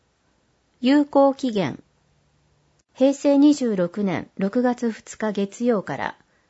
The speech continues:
平成二十六年十二月一日月曜まで。取扱い加盟店、約九百八十事業所、店舗、壱岐市商工会員。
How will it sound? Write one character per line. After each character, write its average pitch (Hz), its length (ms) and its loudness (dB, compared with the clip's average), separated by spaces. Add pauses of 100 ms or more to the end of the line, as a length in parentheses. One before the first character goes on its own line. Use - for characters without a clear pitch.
(360)
平 269 220 0
成 277 240 0
二 285 160 4
十 240 220 -2
六 185 260 -4
年 180 240 -6
十 220 240 -4
二 226 140 0
月 226 260 -6
一 214 240 -8
日 202 420 -8
月 185 300 -8
曜 208 160 -2
ま 143 140 -6
で。 - 180 -14 (1300)
取 262 240 2
扱 277 400 -2
い 262 60 -4
加 240 160 -4
盟 247 220 0
店、 - 320 -10 (680)
約 226 480 -4
九 269 220 -2
百 247 280 -4
八 196 320 -8
十 220 220 -2
事 190 160 -10
業 208 260 -4
所、 - 360 -6 (120)
店 220 240 -4 (100)
舗、 - 200 -8 (680)
壱 220 100 -4
岐 269 180 -2
市 - 240 -8
商 226 260 -4
工 226 240 -2
会 214 240 -4
員。 165 300 -6